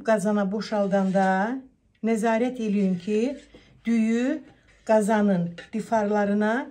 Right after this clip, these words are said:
yapışmasın. Əks halda düyü quru olacaq. Təbii ki, dəmlənmiş zəfəran gəlir. Bax,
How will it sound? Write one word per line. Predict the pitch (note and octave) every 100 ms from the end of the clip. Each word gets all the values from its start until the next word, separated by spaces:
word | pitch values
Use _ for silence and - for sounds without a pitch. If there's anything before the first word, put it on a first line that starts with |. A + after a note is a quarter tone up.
| -
yapışmasın. | A3 G#3+ G#3 - F#3 F3+ - A3 C4+ - - -
Əks | A#3+ -
halda | G#3+ G3 B3 G3
düyü | G3+ A3+
quru | G3 F#3+
olacaq. | E3 D3+ D#3+ - - _ -
Təbii | A3+ A3 B3 B3+
ki, | - F#3+
dəmlənmiş | G#3 G3 F#3+ F#3 F#3 E3+ - _ - F3
zəfəran | F#3+ F3+ F#3+ F3+ F#3+ G#3
gəlir. | A3+ A3+ A#3 B3 B3+ - _ _ _ _ _ _ _ _ _ _ _ -
Bax, | F3